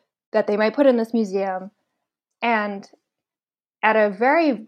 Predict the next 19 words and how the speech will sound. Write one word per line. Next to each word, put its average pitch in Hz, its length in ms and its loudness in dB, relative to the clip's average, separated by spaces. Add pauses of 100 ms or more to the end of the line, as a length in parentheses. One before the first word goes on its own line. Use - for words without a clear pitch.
at 214 120 0
a 214 60 2
breakneck 226 600 0
sp-, - 420 -20
speed. 170 560 -8
Uh, 175 220 -4
in 220 160 -4
fact, 208 240 -4
i-, 214 260 -6
in 214 140 -4
that 196 160 -4
book, 202 220 -8
Bible 220 240 0
Nation, 208 460 -8 (140)
there's 202 200 -4 (760)
the, 190 340 -2
the 208 140 2
authors 233 340 2
describe 214 840 0